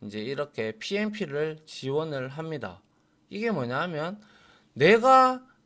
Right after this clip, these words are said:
디렉토-, 여기에 관련된 이 장치에 대해서, 단말기에 대해서 소프트웨어를 설치하지 않았는데도 불구하고, 어, 윈도우가 자동 인식을 해서, 아, 이런, 이, 이거, 그래서 다 그거를 이제 포함을 시켜,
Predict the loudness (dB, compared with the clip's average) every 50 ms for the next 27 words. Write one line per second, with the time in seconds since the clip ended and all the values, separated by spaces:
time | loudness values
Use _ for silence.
0 | _ _ -8 -4 0 2 2 0 0 0 -2 0 0 0 0 0 2 0 0 0
1 | 0 -2 -2 -2 0 2 2 2 2 0 -2 -4 -6 -8 -8 -4 -4 -4 -4 -4
2 | -4 -4 -2 -2 -2 -2 -2 -2 -4 -4 -4 -4 -4 -2 -2 0 0 -2 -2 -2
3 | -4 -4 -6 -6 -6 -6 -6 -6 -6 -6 -6 -6 -6 -6 -6 -8 -10 -10 -8 -4
4 | -2 0 2 2 2 0 -2 -4 -4 -4 -4 -2 -2 0 0 0 -2 -4 -4 0
5 | 2 2 4 4 2 0 0 -4 -4 -4 -4 -6 -6 -8 -8 -8 -8 -4 -2 -2
6 | -2 -2 -2 -6 -8 -8 -8 -10 -12 -16 -20 -20 _ _ _ _ _ _ -6 -2
7 | 0 0 0 2 2 2 2 2 2 2 2 0 -2 -4 -6 -4 -4 -4 -2 0
8 | 0 -2 -2 -4 -8 -6 -4 -2 -2 -2 -2 -4 -4 -2 -2 0 0 0 0 -2
9 | -4 -4 -2 -4 -6 -6 -8 _ _ _ _ _ _ _ -12 -10 -8 -8 -8 -8
10 | -8 -6 -4 -4 -4 -6 -8 -12 -16 _ _ -16 -14 -14 -12 -12 -10 -4 -2 -2
11 | 0 -2 -2 -8 _ _ _ _ _ _ _ _ _ _ -4 -2 -2 -2 -2 -2
12 | -2 -2 -2 -4 -8 -14 _ _ -10 -6 -6 -6 -4 -4 -2 0 0 2 2 2
13 | 0 0 -2 -6 -8 -10 -8 -8 -10 -10 -6 0 2 2 2 2 0 -2 -2 -4
14 | -6 -8 -10 -12 -14 -12 _ -6 -6 -6 -6 -8